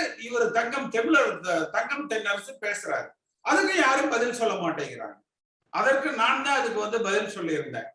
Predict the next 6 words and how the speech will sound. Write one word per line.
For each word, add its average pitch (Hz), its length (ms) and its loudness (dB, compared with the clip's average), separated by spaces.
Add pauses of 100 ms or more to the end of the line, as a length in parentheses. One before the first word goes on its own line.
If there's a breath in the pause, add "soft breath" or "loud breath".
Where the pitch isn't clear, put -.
(220)
அதாவது 190 400 2
ஒரு 226 140 8
கட்டடத்துக்கு 247 640 0
அண்ணா 226 340 2
பேரை 208 320 2
வச்சுட்டு 175 440 -6